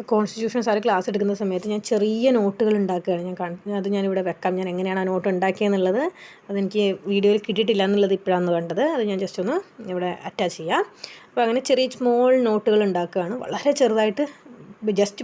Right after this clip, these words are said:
പോയിന്റുകൾ മാത്രം വെച്ചുകൊണ്ടുള്ള നോട്ട് ഉണ്ടാക്കുകയാണ്. അങ്ങനെ നോട്ട് ഉണ്ടാക്കി വെച്ച് കഴിഞ്ഞാൽ പരീക്ഷയുടെ സമയത്ത് നമുക്ക് പെട്ടെന്ന് പെട്ടെന്ന് എടുത്ത് വായിച്ച് നോക്കാൻ പറ്റുന്ന രീതിയിലാണ്. ഇപ്പം കാണുന്നുണ്ടാവും നിങ്ങൾ, കണ്ടോ? ഇങ്ങനെ നമ്മൾ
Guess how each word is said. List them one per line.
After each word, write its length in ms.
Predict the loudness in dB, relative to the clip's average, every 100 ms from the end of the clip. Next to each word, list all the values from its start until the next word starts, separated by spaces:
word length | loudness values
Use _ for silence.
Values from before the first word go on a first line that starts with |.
| -2
പോയിന്റുകൾ 400 | 0 2 0 0
മാത്രം 480 | 0 -4 -6 -4 -2
വെച്ചുകൊണ്ടുള്ള 540 | -2 -2 -4 0 2 2
നോട്ട് 320 | 0 -2 -4 -6
ഉണ്ടാക്കുകയാണ്. 520 | -4 -6 -6 -6 -6 -8 -14 -14 -4
അങ്ങനെ 220 | 0 2
നോട്ട് 240 | 2 0
ഉണ്ടാക്കി 240 | -2 0 0
വെച്ച് 200 | 0 0
കഴിഞ്ഞാൽ 200 | -2 -2
പരീക്ഷയുടെ 380 | -2 -2 -2 -2
സമയത്ത് 220 | -2 -2
നമുക്ക് 160 | -2 -2
പെട്ടെന്ന് 260 | -2 -2 -2
പെട്ടെന്ന് 240 | -2 -4
എടുത്ത് 140 | -2 0
വായിച്ച് 320 | -2 -2 -4
നോക്കാൻ 280 | -4 -4 -6
പറ്റുന്ന 260 | -6 -8
രീതിയിലാണ്. 460 | -8 -8 -8 -10 -12
ഇപ്പം 260 | -8 -6 -6 -8 -8
കാണുന്നുണ്ടാവും 580 | -6 -6 -6 -4 -4
നിങ്ങൾ, 200 | -6 -4 -2 -4 -10 -20 _ _
കണ്ടോ? 240 | -8 -8 -10 -20 -12
ഇങ്ങനെ 240 | -6 -4 -2
നമ്മൾ 220 | 0